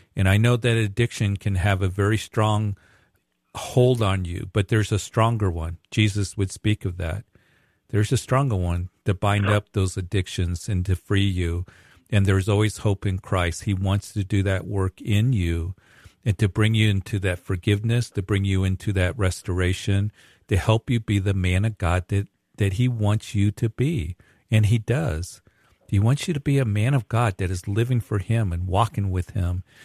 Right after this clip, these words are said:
and, and just living in the freedom that he has for you. You are free, um, you know, as you go to him.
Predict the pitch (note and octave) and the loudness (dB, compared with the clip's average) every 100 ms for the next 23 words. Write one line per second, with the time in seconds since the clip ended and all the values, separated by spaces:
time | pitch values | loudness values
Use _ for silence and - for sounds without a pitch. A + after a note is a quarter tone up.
0 | - _ - G2+ G2 G2+ G2+ G2 A2 G#2 | -20 _ 0 2 2 2 0 2 0 0
1 | - - A2 A#2 B2 A2+ G2+ F#2 - A2+ | -4 -4 2 2 4 2 2 -2 -2 2
2 | A2+ G#2+ F#2+ F#2+ F#2 F2+ - F#2+ G2+ - | 2 2 0 0 0 -2 0 0 0 -2
3 | F2+ F2 E2+ F2+ - - _ - G#2 G#2+ | -2 0 -2 -4 -12 -20 _ 0 4 4
4 | A2+ B2+ A#2 G#2 G2 G2 - - A#2 A#2 | 4 0 0 2 2 0 -10 -4 2 2
5 | A#2 A2 - _ - A2+ G2+ G2+ G2+ C3 | 2 -2 -10 _ -8 -4 0 0 -2 -4
6 | - _ _ _ - D3 G#2+ G2+ G#2 A2+ | -12 _ _ _ -6 0 4 4 4 0
7 | - _ - G2+ - G#2+ G2+ G#2+ - - | -4 _ 0 0 2 2 2 2 -2 0
8 | G#2 A2+ A#2 G2+ A#2 A#2+ | 0 2 0 2 2 0